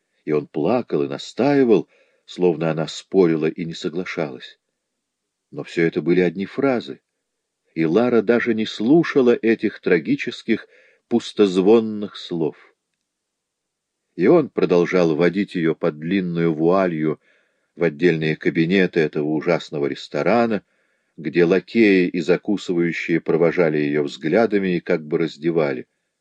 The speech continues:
И она только спрашивала себя, разве когда любят, унижают? Однажды ей снилось.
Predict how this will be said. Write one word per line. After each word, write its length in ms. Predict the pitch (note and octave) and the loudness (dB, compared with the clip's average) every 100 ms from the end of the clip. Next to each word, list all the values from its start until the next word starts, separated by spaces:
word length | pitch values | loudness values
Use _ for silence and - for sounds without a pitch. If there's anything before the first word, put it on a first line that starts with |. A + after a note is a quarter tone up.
| _ _ _ _ _ _ _ | _ _ _ _ _ _ _
И 80 | D2+ | -2
она 220 | D2+ E2 | -2 0
только 240 | F#2 E2 | -2 -2
спрашивала 640 | - - F2 E2 - D2 C#2+ | -8 -2 0 0 -2 -4 -6
себя, 400 | - D2 D2 C#2+ _ _ _ _ _ _ | -6 -2 -2 -4 _ _ _ _ _ _
разве 380 | D#2+ D#2+ C#2 D2+ | -4 -4 -2 -6
когда 380 | - D2+ C#2+ D#2+ | -4 -6 -2 -2
любят, 640 | E2 F#2+ D#2+ B1+ - - _ _ _ _ - | 0 0 -2 -6 -12 -20 _ _ _ _ -8
унижают? 920 | E2 C2+ A#1+ D2 G#2 A#2+ D2+ - _ _ _ _ _ _ _ _ _ _ _ _ _ _ _ _ _ _ _ _ _ _ _ _ _ _ _ _ _ _ _ | -8 -8 -6 -2 -2 -2 -6 -12 _ _ _ _ _ _ _ _ _ _ _ _ _ _ _ _ _ _ _ _ _ _ _ _ _ _ _ _ _ _ _
Однажды 460 | E2 D2+ A2 G#2+ A2 | -6 -2 -2 0 2
ей 180 | A2 A2+ | 2 2
снилось. 640 | - A2+ F#2 C2+ - - | -2 -6 -6 -6 -10 -18